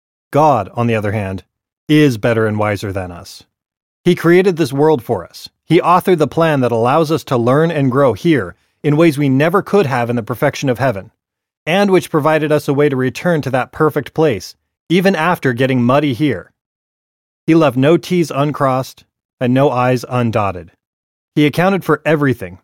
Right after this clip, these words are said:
before even the beginning and has all the answers. He is the infallible source of truth. You might ask yourself why. If he knows everything, is all-powerful,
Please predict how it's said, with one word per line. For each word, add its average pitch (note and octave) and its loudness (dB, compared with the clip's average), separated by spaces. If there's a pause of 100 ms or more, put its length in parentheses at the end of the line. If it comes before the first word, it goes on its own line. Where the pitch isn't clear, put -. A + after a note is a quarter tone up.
before D3+ 2
even E3+ 0
the F3+ 0
beginning C3 0 (220)
and B2+ -2
has C3+ 0
all C3+ 0
the B2 0
answers. G#2 -6 (640)
He E3+ 0 (340)
is B2+ 0
the C#3 2
infallible C3 0
source A#2+ -2
of G#2+ -10
truth. - -10 (880)
You D#3 2
might G#3+ 2
ask G#3 0
yourself E3+ 0
why. A#2+ -2 (520)
If C#3+ -2
he A#3+ 2
knows G#3+ 4
everything, A#2 -2 (140)
is C#3+ -2
all-powerful, F#3+ 0